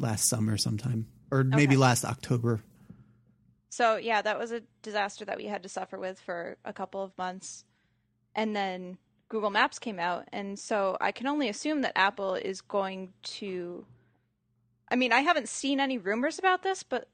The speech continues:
Speaker 2: I would be very surprised now that we're, now that I'm thinking about it, if they were not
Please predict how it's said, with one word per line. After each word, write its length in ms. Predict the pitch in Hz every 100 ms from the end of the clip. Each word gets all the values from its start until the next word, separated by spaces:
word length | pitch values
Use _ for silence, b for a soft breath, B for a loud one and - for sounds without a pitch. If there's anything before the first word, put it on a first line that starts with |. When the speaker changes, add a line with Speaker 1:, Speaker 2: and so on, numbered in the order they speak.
| -
Speaker 2:
I 160 | 220
would 180 | 226 202
be 120 | 220
very 320 | 208 269 294
surprised 560 | 285 233 - 233 220 -
now 260 | 196 202 220
that 140 | 175
we're, 140 | 165 185
now 180 | 202 220
that 100 | 202
I'm 220 | 175 226
thinking 340 | 233 - 180 160
about 280 | 160 165 -
it, 120 | -
if 120 | 190 -
they 240 | 190 214
were 180 | 208 196
not 400 | 190 190 190 -